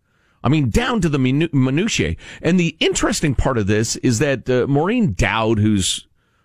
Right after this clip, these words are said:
uh, a, a, she's a, like, a moderate Democrat columnist for the New York Times. Funny, snarky, smart.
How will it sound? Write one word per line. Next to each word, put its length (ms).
uh, 300
a, 260
a, 40
she's 240
a, 180
like, 280
a 100
moderate 580
Democrat 760
columnist 600
for 140
the 120
New 100
York 240
Times. 340
Funny, 420
snarky, 540
smart. 400